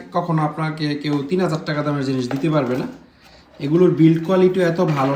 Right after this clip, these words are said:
না। চাইনিজ রুম হিটার, এমনিতে গরম হয়, চালু আছে একদম, ছয়শো পঞ্চাশ ওয়াট, দুইশো বিশ ভোল্ট এখানে লেখা আছে। আর ভিতরে একটা হিটার থাকে, একটাই সিঙ্গেল হিটার থাকে, এটা গরম কমানো বাড়ানো যায় না। আর এটা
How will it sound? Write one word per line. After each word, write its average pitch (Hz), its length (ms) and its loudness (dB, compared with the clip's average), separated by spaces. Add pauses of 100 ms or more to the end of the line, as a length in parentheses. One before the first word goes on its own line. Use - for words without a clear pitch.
না। 196 40 0 (360)
চাইনিজ 165 380 0 (160)
রুম 151 140 4
হিটার, 160 240 0
এমনিতে 180 280 0
গরম 175 340 2 (100)
হয়, 214 140 0 (1080)
চালু 190 240 2
আছে 180 220 0
একদম, 175 280 -2
ছয়শো 175 460 2
পঞ্চাশ 160 420 -2
ওয়াট, 196 160 2
দুইশো 160 320 -2
বিশ 151 220 0 (100)
ভোল্ট 233 320 -4
এখানে - 540 -14
লেখা 139 300 -8
আছে। - 140 -10 (840)
আর 107 300 -4 (120)
ভিতরে 160 260 0
একটা 175 200 -4
হিটার 160 340 0
থাকে, 170 160 -6
একটাই 202 320 -2
সিঙ্গেল 185 340 0
হিটার 185 260 -2
থাকে, 185 220 -4
এটা 175 240 -4
গরম 156 380 0
কমানো 160 340 0
বাড়ানো 175 300 2
যায় 156 240 0
না। 285 80 -4 (760)
আর 123 160 0
এটা 139 240 -2